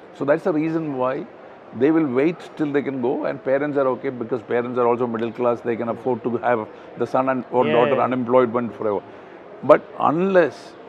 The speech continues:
Speaker 1: we plug it, നമ്മളുടെ ഒരു, every person in government, employed anywhere, his only objective is how to create successful enterprises, profitable enterprise, and well-paying jobs.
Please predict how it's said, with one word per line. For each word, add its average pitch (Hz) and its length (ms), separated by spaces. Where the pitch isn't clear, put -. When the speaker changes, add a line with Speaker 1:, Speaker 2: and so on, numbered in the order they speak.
Speaker 1:
we 123 140
plug 120 360
it, - 160
നമ്മളുടെ 156 380
ഒരു, 151 140
every 160 400
person 127 420
in 135 260
government, 104 560
employed 117 460
anywhere, 110 500
his 127 260
only 147 380
objective 120 600
is - 180
how 135 240
to 139 100
create 110 480
successful 135 880
enterprises, 104 680
profitable 131 580
enterprise, 113 480
and 117 260
well-paying 139 720
jobs. - 320